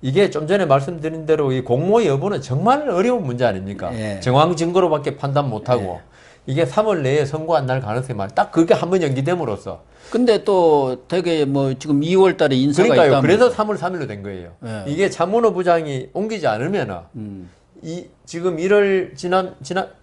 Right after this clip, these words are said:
Speaker 1: 그 이번 주에 재판했죠.
Speaker 2: 예, 그렇죠.
Speaker 1: 그랬으면 이월 한 중간에 또 기일 넣습니다. 왜냐하면 국민적 관심이 크기 때문에.
Speaker 2: 음.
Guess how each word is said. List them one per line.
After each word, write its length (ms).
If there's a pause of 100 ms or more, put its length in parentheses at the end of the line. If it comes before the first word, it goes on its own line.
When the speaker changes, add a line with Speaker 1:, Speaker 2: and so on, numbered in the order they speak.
(360)
Speaker 1:
그 140
이번 260
주에 320
재판했죠. 720
Speaker 2:
예, 160
그렇죠. 420
Speaker 1:
그랬으면 400
이월 440
한 180
중간에 520
또 300
기일 240
넣습니다. 440
왜냐하면 340
국민적 320
관심이 340
크기 240
때문에. 300
Speaker 2:
음. 120